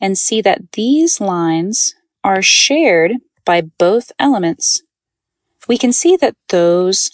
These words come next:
lines are not present in the third element. They have canceled each other out. What remains are the unique shapes and lines that are only present in one of the elements.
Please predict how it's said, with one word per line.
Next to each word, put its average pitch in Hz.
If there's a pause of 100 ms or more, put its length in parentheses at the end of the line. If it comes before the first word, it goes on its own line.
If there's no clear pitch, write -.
lines 247
are 190
not 202
present 311
in 175
the 180
third 247
element. 170
They 170
have 165
canceled 202
each 185
other 175
out. 226 (380)
What -
remains 226 (380)
are 180
the 196
unique 240 (1120)
shapes -
and 170
lines - (1120)
that 175
are 165
only 220
present 240
in 170
one 165
of -
the -
elements. -